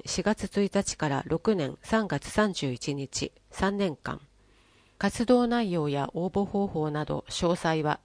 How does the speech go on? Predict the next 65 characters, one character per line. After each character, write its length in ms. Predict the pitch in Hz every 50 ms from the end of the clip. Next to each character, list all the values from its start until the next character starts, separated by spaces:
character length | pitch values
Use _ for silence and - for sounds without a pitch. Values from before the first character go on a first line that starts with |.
| _ _ _ _
県 220 | - - 226 190 156
ホ 240 | - - - 214 226
ー 20 |
ム 160 | 220 226 226
ペ 140 | - 226 220
ー 20 |
ジ 160 | 196 - - 175
を 100 | 170 156
ご 80 | 151
覧 180 | 147 160 165 156
く 120 | - 165
だ 120 | 156 151 156
さ 180 | - - 151
い。 100 | 131 - _ - - - - _ _
彩 240 | - - 214 214 190
の 140 | 170 156 -
国 320 | - 151 147 151 147 - - - _ _
動 180 | - 185 208 214
物 280 | 185 208 - - - -
愛 140 | 175 190
護 140 | 190 - 196
推 240 | 185 - - 185 190
進 320 | 180 - - 190 185 170
員 200 | 147 135 131 - - -
で 100 | - 196
検 240 | 190 - 147 147 -
索。 320 | - 139 - - - - - _ _ _ _ _ _ _
ま 100 | - 165
た、 240 | 165 - 165 - - -
募 140 | 151 175 190
集 260 | - - 233 226 226
要 220 | 226 233 226 214
領 220 | 185 160 151 143 131
は 180 | 135 131 - - - - _ _
狭 220 | - - 185 196
山 180 | 214 214 208 208
保 140 | 190 190 -
健 200 | - 208 208 202
所 140 | - 208 190
で 100 | 220 233
も 180 | 208 160 135
入 180 | 147 180 190 180
手 140 | - - 160
で 100 | - 143
き 140 | - - -
ま 120 | 143 143
す。 220 | - - - - - - - - - - - - _ _ _ -
キ 120 | - 233
ュ 100 | 240 240
ー 80 | 240 240
ア 20 |
ー 40 | 240
ル 80 | 240 233
コ 140 | - 240 240
ー 40 | 220
ド 100 | - 147
が 140 | - 139
掲 200 | 139 - 160 165
載 200 | 180 - 165 156
さ 140 | 160 - 156
れ 100 | 151 143
て 120 | - 156 151
い 80 | 143
ま 120 | 131 135 156
す。 220 | - - - -